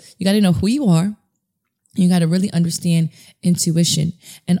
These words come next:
also feelings and reality. Because, um, so I meet a guy, I'll go into the story. Um, actually, I'll just dive into it. It is what it is.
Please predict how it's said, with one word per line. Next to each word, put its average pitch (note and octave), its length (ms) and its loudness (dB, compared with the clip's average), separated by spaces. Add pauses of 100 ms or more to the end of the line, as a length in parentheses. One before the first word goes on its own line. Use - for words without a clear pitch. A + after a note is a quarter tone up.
also E3 920 -2 (240)
feelings G#3+ 580 0
and E3 180 0
reality. D#3 540 0 (760)
Because, E3 520 0
um, D#3 340 0 (340)
so - 140 -2
I D#3+ 140 4
meet E3+ 160 4
a A#3 60 2
guy, D#3+ 240 4
I'll D#3+ 60 4
go E3 180 4
into E3 200 2
the D#3+ 80 2
story. D#3 540 2 (500)
Um, D3+ 640 2 (420)
actually, B3+ 220 -2
I'll D#4+ 60 -8
just E3+ 180 0
dive D3 340 4
into D#3+ 360 4
it. D3 160 2
It F3+ 80 4
is F#3+ 200 4
what D#3 180 2
it D3 100 4
is. C#3+ 320 0